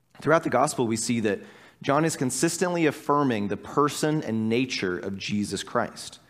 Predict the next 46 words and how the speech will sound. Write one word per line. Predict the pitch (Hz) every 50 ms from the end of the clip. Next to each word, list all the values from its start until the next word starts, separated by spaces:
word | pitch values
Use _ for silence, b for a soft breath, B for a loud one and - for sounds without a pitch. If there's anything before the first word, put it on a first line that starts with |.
| B B B B B B B B B B
You | B 131 156
hear | 131 208 240 240
that | 185 160 147 -
in | - 208 233
his | 214 160 113
purpose | - 143 127 - 113 110
statement. | - - 107 87 71 85 90 127 156 147
He | - 131
writes, | 123 131 147 165 160
"So | - 131
that | 131 131 131
people | 147 143 143 139
may | 139 131
believe | 120 123 123 120 127 139 147 131
that | 123 117
Jesus | 104 - 120 131 135 139 143 - -
is | 127 113
the | -
Christ, | - - - 147 127 104 104 135 - - - - - -
that | - 107 107
is | 110 110
the | - 123
Messiah, | 131 147 - - 131 110 101 92 92 95 143 - - - b b b b b b b b b b b
and | - 156 185 196 185 170 147
that | 143 -
he | - 151 156 147
is | 131 131 127
the | - 139
Son | 127 - - - 147 127 120 117 117 120
of | 117 - 107 110 104 104 -
God." | - 120 139 135 110 - - - - - - _ b b b b b b b b b b
And | - 147
this | 160 160 -
summarizes | - 185 175 196 190 156 143 135 131 123 127 120
what | 120 127 135
he's | 143 147 127 -
saying | - 147 143 147 147 131
throughout | 139 135 123 120 120
his | 113 -
whole | - 131 117
gospel, | 101 117 123 151 156 - - - 85 85 85
that | - 113 113 - B B B B B B
Jesus | 113 139 165 170 156 180 165 -
is | 139 123
truly | - - - - - 160 160 175 180 175 175 170
God | 139 131 139 127 123 101 90 85 90 101 143 135